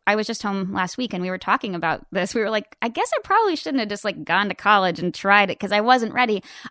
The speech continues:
I found a photo, um, when I was going through all my old stuff last week of my first day of college, and I've always looked younger than I was, and I think I,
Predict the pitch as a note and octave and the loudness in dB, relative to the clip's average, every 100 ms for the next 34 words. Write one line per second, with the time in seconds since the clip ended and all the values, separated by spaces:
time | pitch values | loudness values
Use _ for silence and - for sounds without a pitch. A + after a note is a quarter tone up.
0 | - A#3 C4 - C#4 C#4+ A3+ - B3 A3 | 4 4 4 2 4 4 2 2 2 4
1 | F3+ F3+ F3+ _ _ _ _ - G#3 G3 | 2 0 -6 _ _ _ _ 0 6 6
2 | F3+ F3 F#3+ F#3 G#3 G3 F#3+ F#3 F3+ F3 | 6 2 0 0 -2 -4 -2 -2 -2 -6
3 | - A#3 - F3+ - F3+ - - F#3+ F#3 | -4 -6 -4 -6 -6 -8 -10 -4 -2 -2
4 | F3+ - - F#3 F3+ - F#3 - F3+ E3+ | -6 -12 -4 -2 -2 -4 -8 -6 -6 -6
5 | - D3 E3 E3+ - E3 E3+ E3+ _ _ | -6 -6 -4 -8 -8 -6 -6 -8 _ _
6 | _ _ - D4+ D#4+ D4 C4+ A3+ - - | _ _ 4 6 8 8 6 2 -6 -12
7 | _ _ _ G3+ G3 G3 G#3+ G#3+ A3 A3+ | _ _ _ -2 2 2 2 -2 -2 -2
8 | G#3+ G#3+ G#3 F#3+ F3+ F#3+ F#3+ G#3+ A3 G3+ | 0 0 0 -2 0 2 2 2 -2 -2
9 | F#3 - G#3 G3 F#3+ | -2 -4 -4 -2 -2